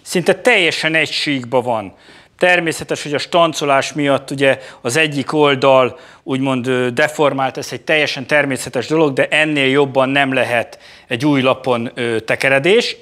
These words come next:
ennek így kell kinéznie. Amikor, most ez ugye nincsen megélezve, de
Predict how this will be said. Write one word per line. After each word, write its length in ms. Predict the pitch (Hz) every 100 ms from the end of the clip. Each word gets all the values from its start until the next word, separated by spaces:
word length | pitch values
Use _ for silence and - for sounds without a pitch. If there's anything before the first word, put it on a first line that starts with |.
| 185
ennek 280 | 156 131 165
így 160 | 147
kell 220 | - 127
kinéznie. 880 | 113 123 127 123 147 143 190 277 - _ _ _ _ _ _ _ _
Amikor, 640 | 131 123 151 143 - -
most 220 | - 151 180
ez 120 | 151
ugye 140 | 175
nincsen 340 | 175 202 190 165
megélezve, 540 | 160 160 156 147 156
de 280 | 151 156